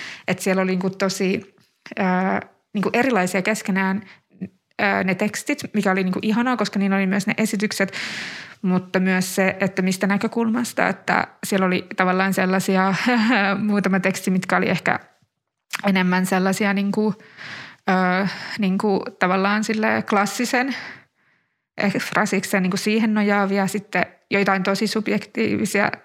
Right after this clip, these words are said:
tosi pitkiä, tosi lyhyitä. Öö, ja sit jotenkin, että miten, mitä myös tavallaan sellainen niinku tekstien kompositio ja massa liikkuu tollasessa niinku esityksellisessä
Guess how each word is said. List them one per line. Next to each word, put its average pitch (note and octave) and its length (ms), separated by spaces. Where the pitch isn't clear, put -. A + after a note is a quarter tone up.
tosi G3+ 200
pitkiä, - 560
tosi A3+ 220
lyhyitä. G3+ 480
Öö, F3+ 400
ja G3+ 100
sit F#3 260
jotenkin, F#3 680
että F#3+ 200
miten, F#3 360
mitä F#3+ 180
myös F#3+ 240
tavallaan G3 380
sellainen G3+ 360
niinku G#3 420
tekstien G3 440
kompositio G3 760
ja G3 100
massa F#3+ 440
liikkuu - 540
tollasessa G#3+ 640
niinku G#3 500
esityksellisessä G#3+ 920